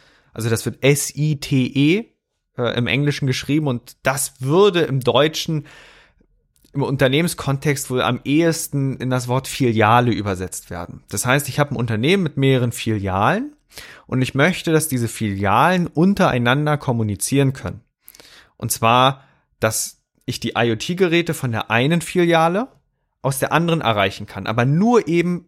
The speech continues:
innerhalb der Filialen. Es soll keiner von extern auf die Filialen zugreifen können, sondern die nur untereinander.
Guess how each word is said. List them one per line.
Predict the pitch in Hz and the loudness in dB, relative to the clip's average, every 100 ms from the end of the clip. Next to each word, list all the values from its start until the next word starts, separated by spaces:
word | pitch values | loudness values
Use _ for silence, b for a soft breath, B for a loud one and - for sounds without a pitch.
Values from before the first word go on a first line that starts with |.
| - | -2
innerhalb | 220 175 123 107 | 2 2 0 -2
der | 110 101 | -4 -6
Filialen. | - 107 95 87 82 - b b b | -4 -4 -4 -6 -12 -18 b b b
Es | 120 160 | -4 2
soll | 156 | 2
keiner | - 170 180 156 | 2 -2 -2 -2
von | 147 - | -2 -4
extern | - - - 117 160 | -4 -6 -4 -2 -2
auf | 147 - | -4 -6
die | - | -6
Filialen | 123 113 107 104 | -2 0 0 0
zugreifen | 185 165 107 101 117 | 0 2 2 0 -4
können, | - 139 | -4 -2
sondern | 139 123 123 | 0 0 0
die | 143 | 0
nur | 185 180 190 - - | 0 2 2 0 0
untereinander. | 156 117 98 95 95 87 | 2 2 0 -2 -4 -8